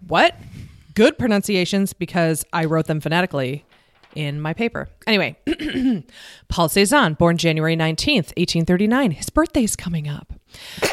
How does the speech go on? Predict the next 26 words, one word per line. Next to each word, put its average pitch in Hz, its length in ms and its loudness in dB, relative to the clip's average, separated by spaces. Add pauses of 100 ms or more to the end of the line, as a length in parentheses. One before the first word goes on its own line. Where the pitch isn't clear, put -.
(100)
Uh, 180 240 6
he - 180 0
was 220 200 4
an 202 40 0
extremely 240 540 2
influential 254 500 2
artist 175 300 2
who 202 80 4
is 170 60 0
said 175 180 2
to 180 80 2
have 165 220 2
bridged 185 320 2
the 170 80 -2
late 180 280 2
nineteenth 240 400 0
century 214 320 2
Impressionism 208 640 0
to - 120 -2
the 160 160 2
early 240 260 0
twentieth 196 360 0
century 165 380 0
hot 170 280 2
newness, 151 520 2 (260)
Cubism. 123 800 0